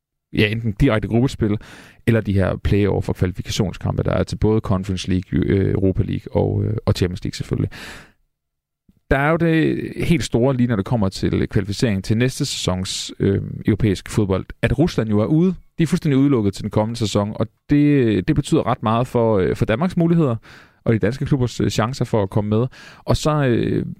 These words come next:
skal vi også lidt ind på den her helt nye struktur, der kommer af, af Champions League, og måske også de andre europæiske turneringer fra, fra tyve fireogtyve. Men, øh,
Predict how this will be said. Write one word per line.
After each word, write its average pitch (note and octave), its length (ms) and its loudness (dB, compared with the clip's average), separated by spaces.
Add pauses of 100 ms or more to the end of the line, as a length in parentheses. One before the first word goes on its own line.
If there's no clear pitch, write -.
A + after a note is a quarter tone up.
(100)
skal - 180 -2
vi C3 40 4
også D3 160 0
lidt D3 60 2
ind C3 80 -4
på C3+ 60 2
den C3 100 -4
her B2+ 80 2
helt C3+ 180 2
nye B2+ 100 2
struktur, - 500 -2
der F#2+ 100 -4
kommer A2 380 -2
af, A#2+ 360 0
af A#2 120 0
Champions G2+ 400 -2
League, A#2 200 0
og G2+ 40 0
måske G2+ 320 0
også G2 160 0
de F2+ 80 0
andre G2+ 220 0
europæiske G2 380 0
turneringer F#2+ 320 -2
fra, F#2+ 360 -2
fra G2 140 -2
tyve A2 260 0
fireogtyve. F#2+ 480 0 (440)
Men, A#2+ 240 0
øh, G#2+ 140 0